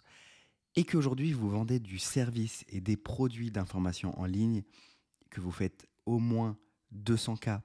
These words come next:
par an, eh bien, ce podcast est le podcast qu'il vous faut, le podcast Business Optimal.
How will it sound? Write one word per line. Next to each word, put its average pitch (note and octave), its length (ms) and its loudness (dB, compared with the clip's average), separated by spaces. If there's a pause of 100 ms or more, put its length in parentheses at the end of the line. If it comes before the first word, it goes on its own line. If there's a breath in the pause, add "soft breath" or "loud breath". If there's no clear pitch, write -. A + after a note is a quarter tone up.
par F2+ 380 -6
an, A#2+ 200 -2 (800 soft breath)
eh B2 80 4
bien, G#2 340 -4 (440)
ce - 280 -2
podcast F#2+ 600 -2 (120)
est G2 100 -2
le G#2+ 240 4
podcast - 640 -4
qu'il E2+ 200 -6
vous E2 140 -6
faut, D#2+ 160 -10
le E2 80 -4
podcast - 560 -8 (100)
Business G2 680 -4 (100)
Optimal. - 560 -6